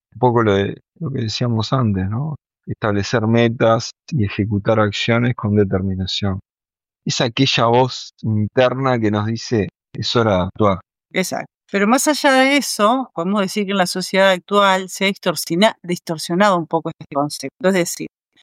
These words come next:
Speaker 2: se nos ha inculcado la idea de que lo masculino es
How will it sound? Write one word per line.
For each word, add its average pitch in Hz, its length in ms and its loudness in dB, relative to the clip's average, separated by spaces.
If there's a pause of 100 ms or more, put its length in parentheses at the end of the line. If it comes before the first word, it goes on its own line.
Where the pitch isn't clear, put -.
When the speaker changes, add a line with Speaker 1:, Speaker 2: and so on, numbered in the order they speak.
(260)
Speaker 2:
se 165 80 -4
nos 175 160 0
ha 214 60 4
inculcado 220 600 4
la 208 160 4
idea 233 640 4 (100)
de 160 200 -12
que - 160 -10
lo 165 120 -2
masculino 196 640 0
es 185 320 -4